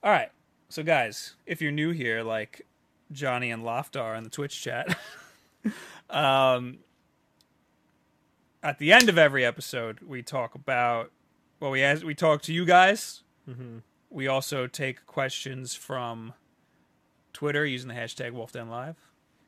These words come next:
Speaker 1: We also go to the comments of the previous YouTube video. So if you're w-, listening to this late, you just go to our YouTube channel, go to this video, leave a little comment, and we'll get to it in the next week.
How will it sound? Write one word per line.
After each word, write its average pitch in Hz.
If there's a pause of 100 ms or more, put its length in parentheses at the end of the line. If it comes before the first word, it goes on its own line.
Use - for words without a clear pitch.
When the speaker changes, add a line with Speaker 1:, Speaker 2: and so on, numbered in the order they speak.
(220)
Speaker 1:
We 120
also 117
go 117
to 113
the 110
comments 131
of 135
the -
previous 160
YouTube 156
video. 110
So -
if 117
you're 131
w-, 139
listening 190
to 180
this 151
late, 180 (460)
you 143
just 131
go 165
to 143
our 127
YouTube 151
channel, 147 (180)
go 143
to 147
this 139
video, 135 (800)
leave 123
a 127
little 127
comment, 131 (220)
and 113
we'll 110
get 113
to 127
it 117
in 113
the 113
next 117
week. 120